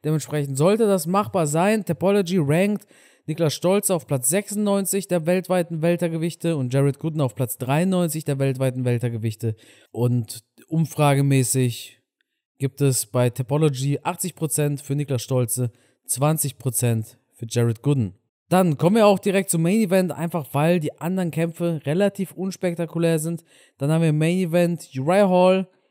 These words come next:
gegen Sean Strickland. Uriah Hall hat ein schönes Striking, also hat zuletzt gegen Chris Weidman gewonnen, ohne einen einzigen Punch zu treffen oder überhaupt zu schlagen. Und davor hat er gegen Anderson Silva gewonnen.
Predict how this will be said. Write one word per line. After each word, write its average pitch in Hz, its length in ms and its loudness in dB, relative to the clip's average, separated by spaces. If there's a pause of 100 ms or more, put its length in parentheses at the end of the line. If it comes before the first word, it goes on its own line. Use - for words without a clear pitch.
(140)
gegen 147 180 0
Sean 185 400 2
Strickland. 185 720 0
Uriah 160 300 2
Hall 190 340 4 (560)
hat 165 180 -4
ein 151 60 -4
schönes 233 480 2
Striking, 196 540 0
also 160 180 0
hat 160 120 -2
zuletzt 160 520 0 (280)
gegen 147 200 -2
Chris 135 300 -4
Weidman 208 420 2
gewonnen, 196 480 0 (160)
ohne 240 380 0
einen 202 180 -2
einzigen 190 400 -4
Punch 214 320 -4
zu - 140 -8
treffen 202 420 -6
oder 170 240 -2
überhaupt 202 420 -2
zu 170 120 -8
schlagen. 190 440 -2 (300)
Und 147 160 -6
davor 170 300 0
hat 180 60 4
er 170 80 2
gegen 160 220 -2
Anderson 156 380 -4
Silva 233 400 2
gewonnen. 202 420 0